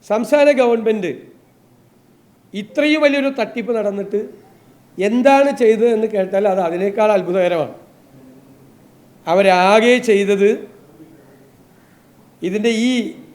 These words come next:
രജിസ്ട്രേഷൻസ് എല്ലാം ക്യാൻസൽ ചെയ്തു, അതിൽ നിർത്തി, വേറെ ഒന്നും ചെയ്തിട്ടില്ല ഇതുവരെ.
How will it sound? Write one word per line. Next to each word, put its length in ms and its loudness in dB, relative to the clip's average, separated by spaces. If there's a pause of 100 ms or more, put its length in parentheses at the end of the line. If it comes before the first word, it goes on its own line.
(340)
രജിസ്ട്രേഷൻസ് 720 -2
എല്ലാം 240 -2
ക്യാൻസൽ 340 -4
ചെയ്തു, 180 -10 (1700)
അതിൽ 140 -4 (100)
നിർത്തി, 300 -10 (440)
വേറെ 220 -4
ഒന്നും 220 -6
ചെയ്തിട്ടില്ല 320 -10
ഇതുവരെ. 200 -20